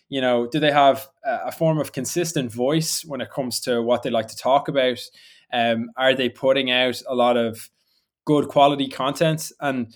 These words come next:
good quality content doesn't just mean linking cool, like, news articles like I would do. It can be someone who's hilariously funny. Like, that's very valuable. Or someone who's just incredibly chill.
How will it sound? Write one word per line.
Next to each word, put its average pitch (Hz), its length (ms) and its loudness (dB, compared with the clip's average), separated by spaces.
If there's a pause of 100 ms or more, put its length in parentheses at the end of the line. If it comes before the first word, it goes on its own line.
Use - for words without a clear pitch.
(120)
good 247 160 -2
quality 165 380 6
content 160 540 -2
doesn't 156 400 -2
just 135 280 -4
mean 127 480 -4 (240)
linking 127 640 -2
cool, 131 500 2
like, 117 280 -2
news 139 260 0
articles 117 480 0
like 117 160 -2
I 123 100 2
would 127 140 0
do. 113 200 -4
It 156 180 -6
can 185 220 -2
be 214 200 0
someone 147 360 -2
who's 131 220 -4
hilariously 131 440 0
funny. 156 440 -2
Like, 160 160 -4
that's 196 260 -2
very 123 200 0
valuable. 117 520 0 (300)
Or 147 240 2
someone 160 380 0
who's 135 200 -2
just 135 180 -6
incredibly 147 460 0
chill. 107 480 -2